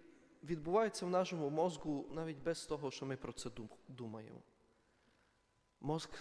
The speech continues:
сам дає команду відповідним органам, щоби відбувався процес дихання, необхідний для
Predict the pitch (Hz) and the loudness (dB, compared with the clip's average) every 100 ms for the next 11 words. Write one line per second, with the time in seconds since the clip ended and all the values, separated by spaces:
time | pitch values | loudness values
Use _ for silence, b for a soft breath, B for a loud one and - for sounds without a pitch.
0 | - - 147 139 143 - - - - - | -12 -2 0 0 -2 -10 -16 -20 -20 -20
1 | - - 131 135 131 - 143 127 123 123 | -20 -14 -2 0 0 0 0 0 0 -4
2 | 123 - - B B B - 131 135 - | -8 -10 -20 B B B -10 -8 -6 -4
3 | 135 143 139 135 - 139 143 135 135 131 | -4 -2 0 0 0 0 0 0 2 0
4 | 131 B B B - - 120 127 123 120 | -4 B B B -8 -2 0 2 2 0
5 | - 131 127 131 131 131 131 - 123 - | -2 -4 0 4 4 2 -2 0 -2 2
6 | 127 - - - - 127 143 143 143 131 | 2 0 -6 -14 -14 0 0 0 -2 0
7 | 123 127 127 - 156 139 135 123 120 117 | 2 4 2 2 0 0 0 0 2 0